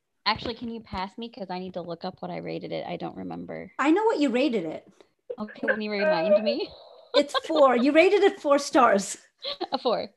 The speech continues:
Speaker 1: Okay. Yes. That's right. Thank you.
Speaker 2: So what is your rating
Speaker 1: Um,
Speaker 2: now?
Speaker 1: and I think, well, I would say it's the same, 'cause I was like, "I hope I didn't give that five stars." Um, and not that it wasn't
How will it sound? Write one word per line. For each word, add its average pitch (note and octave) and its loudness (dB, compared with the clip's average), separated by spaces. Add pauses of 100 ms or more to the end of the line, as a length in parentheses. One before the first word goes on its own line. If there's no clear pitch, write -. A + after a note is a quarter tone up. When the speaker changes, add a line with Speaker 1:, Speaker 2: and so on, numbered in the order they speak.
(120)
Speaker 1:
Okay. A#3+ 2 (320)
Yes. - -6 (720)
That's - 0
right. - -10 (100)
Thank G3+ -8
you. - -12 (500)
Speaker 2:
So C#4+ 4
what C#4 8
is A#3 6
your D#4+ 6
rating - 8
Speaker 1:
Um, E4 6
Speaker 2:
now? G#4 0
Speaker 1:
and B3+ 6
I D4 4 (160)
think, D#4 -6 (220)
well, D4+ 4
I E4+ 0
would F#4 2
say F#4 4
it's E4+ -2
the B3 -2
same, F3 -2
'cause C4+ 2
I C4+ 8
was C4+ 6
like, D4+ 2
"I D4+ 4
hope F4 0
I A4 6
didn't D#4 2
give A3 -4
that F#3 0
five F3+ -2
stars." D3+ -8 (460)
Um, G#3+ 6
and C4 6
not G4 10
that G4+ 4
it D4 4
wasn't B3+ 0